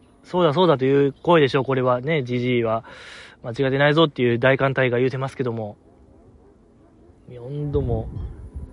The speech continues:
よろしく言え！ってこと。ほんと。<laughs> 本気声伝わったでしょ、今のでね、ジジイの。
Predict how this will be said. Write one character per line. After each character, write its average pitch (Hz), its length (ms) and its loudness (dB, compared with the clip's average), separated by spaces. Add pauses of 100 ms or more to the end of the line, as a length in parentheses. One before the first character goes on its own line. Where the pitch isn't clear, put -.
(260)
よ 214 260 4
ろ 330 120 0
し - 100 -6
く 370 120 6
言 349 40 8
え！ 359 260 6 (480)
っ - 60 -20
て 139 60 -20
こ 143 120 -14
と。 135 180 -14 (120)
ほ - 320 -14
ん 214 120 -12 (380)
と。 202 180 0 (760)
<laughs> - 680 -8
本 208 280 2
気 226 120 0
声 226 160 4
伝 - 120 -6
わ 202 80 4
っ 240 40 0
た 208 80 4
で 160 60 4
し 143 80 0
ょ、 - 20 2
今 160 180 0
の 151 100 -2
で 143 240 -2
ね、 - 20 -6
ジ 135 240 -4
ジ 143 220 -2
イ 135 40 -4
の。 120 260 -8